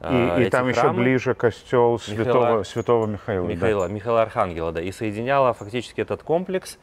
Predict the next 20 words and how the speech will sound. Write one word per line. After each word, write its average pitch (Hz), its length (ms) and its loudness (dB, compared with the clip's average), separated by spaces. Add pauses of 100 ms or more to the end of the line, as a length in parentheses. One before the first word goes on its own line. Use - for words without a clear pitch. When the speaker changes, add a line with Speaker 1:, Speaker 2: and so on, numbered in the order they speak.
Speaker 2:
Мгм. 120 260 -2
Speaker 1:
От 98 80 -2
ворот 120 340 2
шла 127 360 0
к 107 80 -6
Замковой, 117 480 -2
чтобы 101 260 -4
потом 104 280 -6
можно 101 260 -8
было 95 200 0
выходить 87 480 -6
к 87 80 -6
замку. 82 420 -2 (120)
Speaker 2:
Да. 95 220 2 (800)
Speaker 1:
Ну 113 80 -8
что 123 180 2
ж, - 140 -12 (220)
начнём. 160 420 -4 (220)
Я, 117 180 0 (100)
я, 120 460 0